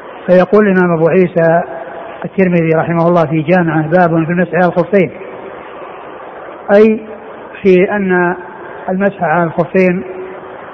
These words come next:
آه، مشروع، جاءت به السنة عن رسول الله صلى الله عليه وسلم، وقد تواترت بها الأحاديث عن النبي عليه الصلاة والسلام. فروى، فذكر أبو عيسى الترمذي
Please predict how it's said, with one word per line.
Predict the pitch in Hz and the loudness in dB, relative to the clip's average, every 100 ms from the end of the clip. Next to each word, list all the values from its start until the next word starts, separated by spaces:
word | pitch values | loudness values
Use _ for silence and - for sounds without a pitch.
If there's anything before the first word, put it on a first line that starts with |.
| 196 | -2
آه، | 180 170 165 165 | 0 2 2 0
مشروع، | 190 165 190 196 170 - - - - - - 170 | 0 2 4 6 4 0 -12 -14 -14 -14 -14 -2
جاءت | 180 175 170 | 2 2 2
به | 170 | -2
السنة | 160 202 185 | 0 0 0
عن | 170 | 2
رسول | 170 165 180 | 0 2 0
الله | 170 170 165 160 | 2 0 0 -2
صلى | 170 | -2
الله | 165 180 165 | 0 2 2
عليه | 160 160 | 2 0
وسلم، | 185 185 180 190 - - - - - - - - - | 2 4 2 0 -8 -12 -14 -14 -16 -16 -18 -12 -6
وقد | 185 | -4
تواترت | - 185 208 202 180 147 | 2 4 6 4 2 2
بها | 170 | 2
الأحاديث | 170 160 165 170 196 170 - - - - - - - - - - | 2 2 2 4 4 4 -2 -14 -12 -14 -14 -16 -18 -18 -16 -6
عن | 185 | -2
النبي | 190 190 170 170 | 0 0 2 2
عليه | 170 165 | 4 2
الصلاة | 165 175 | 0 -2
والسلام. | 165 160 170 175 190 180 - - - - - - - - - - - - | 0 0 2 2 2 0 -4 -14 -14 -16 -18 -20 -18 -18 -18 -18 -18 -2
فروى، | 185 180 175 165 - - - - - - - - 196 190 202 202 202 202 | 2 4 6 4 0 -10 -14 -14 -16 -16 -18 -8 0 4 6 6 4 2
فذكر | 180 190 208 202 180 180 - - - - - - - | 2 4 4 4 4 4 0 -8 -14 -14 -14 -12 -2
أبو | 180 175 | 2 4
عيسى | 180 185 170 | 6 4 2
الترمذي | - 202 180 165 165 180 | 2 4 4 2 2 0